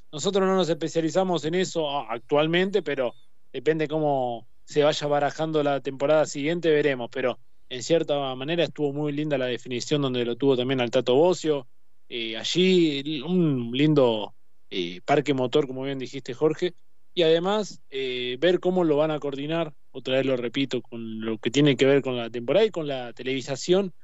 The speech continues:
y si lo tienen que hacer desdoblado, como en algún momento lo hicieron con, eh, las T C Pickup, como el Mouras, o continuará, eh, particularmente en paralelo como,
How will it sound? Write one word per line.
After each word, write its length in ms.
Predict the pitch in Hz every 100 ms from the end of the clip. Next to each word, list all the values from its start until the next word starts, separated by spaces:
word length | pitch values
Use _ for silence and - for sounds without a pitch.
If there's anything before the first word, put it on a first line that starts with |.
| - -
y 100 | 123
si 220 | 117 139 127
lo 160 | 135
tienen 280 | 131 160 151
que 60 | 139
hacer 220 | 139 156
desdoblado, 500 | 135 143 147 175 151
como 200 | 139 135
en 60 |
algún 140 | 139 156
momento 320 | 151 160 151
lo 60 | 139
hicieron 320 | 151 156 139
con, 260 | 135 131
eh, 260 | 127 123 123
las 160 | 120 -
T 80 |
C 140 | 127 151
Pickup, 320 | 147 160 156
como 280 | 143 135 127
el 100 | 127
Mouras, 480 | 165 190 196 190 - - - -
o 340 | 143 165 160 - - - - - - - - - -
continuará, 880 | 151 143 143 147 151 170 180 180 - - - -
eh, 680 | 131 127 120 117 110 107 107
particularmente 920 | 120 113 117 127 135 147 160 147 143 - - - -
en 160 | - 107
paralelo 400 | 123 127 143 143
como, 400 | 127 117 110